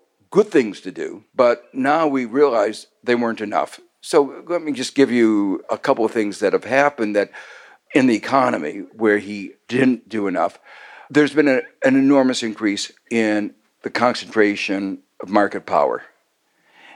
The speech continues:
And all of us sort of feel it, w-, you know, when we try to deal with the internet provider or the phone company or the airplane,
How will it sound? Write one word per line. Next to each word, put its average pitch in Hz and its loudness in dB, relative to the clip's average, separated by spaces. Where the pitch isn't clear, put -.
And 110 -4
all 190 6
of 139 0
us 131 2
sort 131 4
of 113 0
feel 147 6
it, 113 2
w-, 120 -6
you 131 -4
know, 107 -4
when 107 -6
we 107 -6
try 135 2
to 123 -2
deal 123 -2
with 113 -2
the 92 -4
internet 139 2
provider 120 -2
or 80 -4
the 82 -10
phone 147 0
company 113 -6
or 82 -2
the 90 -6
airplane, 131 2